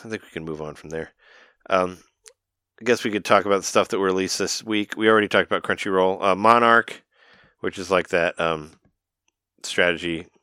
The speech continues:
R P G game. I played a little bit of the demo. There's a demo in there. You can try that. That's coming out for fifty-nine ninety-nine. Uh, Puzzles and Dragons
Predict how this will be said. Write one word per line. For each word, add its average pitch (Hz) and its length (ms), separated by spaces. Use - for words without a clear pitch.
R 90 140
P 85 120
G 82 240
game. 80 360
I 85 100
played 95 220
a 82 60
little 80 180
bit 80 140
of 76 80
the 76 80
demo. 76 360
There's 80 180
a 76 40
demo 69 280
in 69 60
there. 69 120
You 65 60
can - 80
try 73 180
that. 76 140
That's 80 200
coming 78 220
out 82 140
for - 100
fifty-nine 80 460
ninety-nine. 80 460
Uh, 98 260
Puzzles 165 360
and 170 140
Dragons 110 680